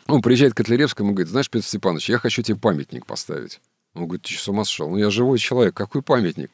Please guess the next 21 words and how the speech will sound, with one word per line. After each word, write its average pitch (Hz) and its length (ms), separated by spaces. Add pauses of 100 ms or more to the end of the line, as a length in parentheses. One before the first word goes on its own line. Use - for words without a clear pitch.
(360)
Он 104 140
говорит: 107 160
"Ну, 135 180 (120)
ты 139 100
понимаешь, 170 340
что 135 120
ты 127 60
национальный 131 580
герой?" 117 260
Он 92 80
говорит: 87 240
"Я 117 320 (140)
ничего - 320
понимать 135 340
не 120 80
хочу, 135 460
я 104 180
живой, 165 360
зачем 135 260
мне 170 100
памятник?" 117 460